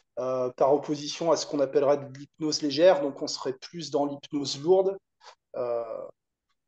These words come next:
si on peut dire, euh, dans la forme des suggestions, moi, comme je le travaille. Mais globalement, euh,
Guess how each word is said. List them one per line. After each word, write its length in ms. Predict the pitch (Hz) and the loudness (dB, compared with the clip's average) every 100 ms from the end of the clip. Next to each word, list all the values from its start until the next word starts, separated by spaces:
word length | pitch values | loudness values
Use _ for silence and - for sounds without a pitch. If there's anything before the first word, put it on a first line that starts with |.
| _ _ _ | _ _ _
si 160 | - 147 | -12 -10
on 80 | 135 | -6
peut 140 | 151 | -6
dire, 360 | 143 190 - - - | 0 2 0 -2 -10
euh, 320 | 120 123 123 117 _ _ - | -6 -4 -4 -8 _ _ -2
dans 100 | 135 | 4
la 100 | 175 | 4
forme 300 | - 190 165 | 6 4 4
des 80 | 151 | 0
suggestions, 540 | - 139 147 - 190 175 | -4 -4 -4 -2 -2 2
moi, 140 | 147 | 0
comme 160 | 147 143 | 0 -2
je 120 | 139 | -4
le 60 | |
travaille. 440 | 135 135 147 185 175 _ _ _ _ _ | -2 2 4 2 -2 _ _ _ _ _
Mais 200 | 139 160 | -4 -2
globalement, 680 | 165 185 180 185 185 196 220 - 147 | 4 6 6 4 4 -2 -6 -10 -12
euh, 500 | 139 135 135 131 | -6 -4 -4 -4